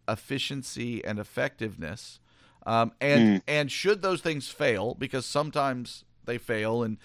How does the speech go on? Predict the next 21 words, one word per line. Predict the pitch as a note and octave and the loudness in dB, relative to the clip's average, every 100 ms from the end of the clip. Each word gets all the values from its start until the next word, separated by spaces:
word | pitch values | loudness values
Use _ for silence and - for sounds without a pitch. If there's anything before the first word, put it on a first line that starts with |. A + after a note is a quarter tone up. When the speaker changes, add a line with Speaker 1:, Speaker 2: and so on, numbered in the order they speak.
| - - - | -18 -20 -12
Speaker 1:
it's | - - | -10 -4
just | A#2+ - - _ | -4 -4 -12 _
pervasive | A#2 A#2 A2 A2+ G#2 | -2 0 0 -2 -6
depression | G#2 - G#2 - G2+ | -8 -4 -4 -4 -10
for | - G#2 | -6 -4
a | G2+ | -2
while, | F#2+ E2+ G2 A#2+ - - - | -2 -4 -6 -8 -18 -20 -10
we | A#2+ | -6
can | B2 | -6
still | A#2 C3 B2+ | -4 -2 0
throw | B2+ A#2 | 2 2
ourselves | A#2 - G#2+ G2+ | 0 -2 -4 -4
upon | - G#2 A2 | -6 -4 -2
the | A2+ | -4
Lord | A2+ A2 G#2+ | -4 -4 -4
and | A2 G#2 | -8 -6
find | A2+ A2+ A2+ G#2+ | -4 -2 -4 -4
rest | A2 G#2+ - | -4 -4 -8
and | - | -12
peace | A#2+ B2 - | -10 -10 -10
there, | - - | -12 -12